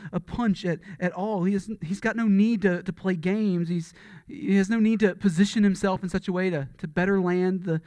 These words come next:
the, the rebuke. I think he's speaking truthfully here. He's, he's thankful for them. And, but don't they give him a lot of problems? Yeah. Yeah, a whole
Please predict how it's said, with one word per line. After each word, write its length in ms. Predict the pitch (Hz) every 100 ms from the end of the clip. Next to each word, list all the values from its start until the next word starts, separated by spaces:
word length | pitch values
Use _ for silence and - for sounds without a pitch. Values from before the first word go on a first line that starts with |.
| - - 170
the, 100 | 170
the 160 | 170
rebuke. 560 | 180 170 156 190 196 - - - _ _ - - - -
I 60 |
think 120 | 180 254
he's 120 | 226
speaking 340 | - 208 190
truthfully 480 | - 277 294 147 123
here. 200 | 127 113
He's, 260 | 131 185 - - - -
he's 260 | 196 - - _ -
thankful 640 | 247 262 - - 139 113 _
for 200 | - 147
them. 360 | 131 117 113
And, 100 | 110 117 _ _ _ _ _ _ _ _ _ _ _ _ _ _ _ _ -
but 80 | -
don't 120 | 285
they 80 | 320
give 140 | 302
him 100 | 311
a 60 | 285
lot 160 | 294
of 80 | 285
problems? 560 | 247 277 311 311 - _ _ _ _ _ _
Yeah. 640 | - 262 247 415 - - - - _ _ _ _ _ _ _ _ - _
Yeah, 260 | - 190 180
a 60 | 156
whole 400 | 196 311 285